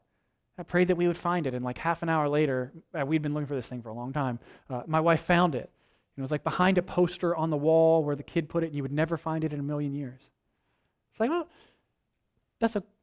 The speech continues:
wonderful answered prayer, Lord, that you care about something as silly as a baby monitor."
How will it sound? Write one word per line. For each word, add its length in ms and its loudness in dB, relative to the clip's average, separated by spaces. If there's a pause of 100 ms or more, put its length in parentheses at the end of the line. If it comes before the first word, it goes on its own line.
wonderful 380 -2
answered 340 -4
prayer, 240 -2
Lord, 240 -10 (580)
that 80 -8
you 60 -4
care 240 0
about 240 0
something 300 -8
as 80 -8
silly 420 -4
as 140 -10
a 40 -12
baby 280 -8
monitor." 400 -16